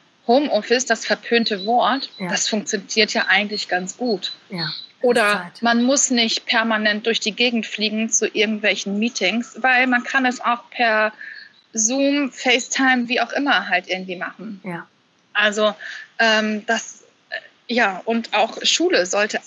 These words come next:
Speaker 1: eigentlich digital sein. Ich hab gestern mit unserem lieben Frank Thelen gesprochen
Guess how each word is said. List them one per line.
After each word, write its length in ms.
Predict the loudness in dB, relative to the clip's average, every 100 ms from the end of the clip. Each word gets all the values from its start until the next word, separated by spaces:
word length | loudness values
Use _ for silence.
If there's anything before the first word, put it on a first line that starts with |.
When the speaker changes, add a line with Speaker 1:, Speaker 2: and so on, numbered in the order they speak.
| 0
Speaker 1:
eigentlich 920 | 2 2 0 -4 0 2 2 -2 -6
digital 640 | -6 -6 -8 -2 0 0
sein. 240 | 0 0
Ich 140 | 0 -4
hab 100 | 0
gestern 360 | -2 2 2
mit 160 | 2 0
unserem 500 | 0 2 2 2 0 -4 -20 -12
lieben 240 | -2 0 2
Frank 280 | 0 -2 2
Thelen 300 | 2 4 4
gesprochen 600 | 2 2 0 2 2